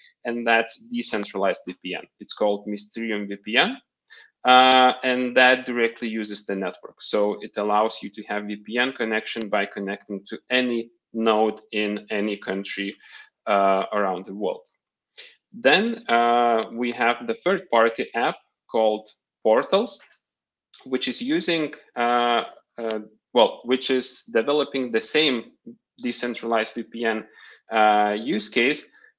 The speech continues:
but in a di-, a bit different, uh, model. So our Mysterium V P N, it's pay as you go. So basically, you just pay for the amount of traffic you, you need. That app,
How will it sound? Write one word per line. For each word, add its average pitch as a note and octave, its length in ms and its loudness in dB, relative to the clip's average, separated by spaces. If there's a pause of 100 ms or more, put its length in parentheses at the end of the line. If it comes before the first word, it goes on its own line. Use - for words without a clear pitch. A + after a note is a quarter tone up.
but A#2+ 280 4
in B2 140 -2
a B2 60 -2
di-, A#2+ 360 -6
a A#2 40 0
bit A#2+ 260 -2
different, A2+ 600 -2 (120)
uh, A2 180 -2
model. A2 400 2
So - 400 -2
our D3 340 4
Mysterium B2+ 440 -4
V A#2 100 -6
P A2 220 -6
N, A2+ 240 0
it's - 240 -10
pay A#2+ 160 4
as A#2 180 0
you G#2+ 100 -4
go. C3+ 400 0
So A#2 200 -4
basically, B2+ 500 -2
you A2+ 80 -4
just - 320 -8
pay A#2 200 2
for A2+ 340 -2
the A2 100 -6
amount G#2+ 380 0
of G#2 100 -12
traffic G#2+ 540 0
you, G#2+ 440 -4
you A2 140 -8
need. E3 360 -2 (760)
That D3 280 6 (120)
app, A#2 220 2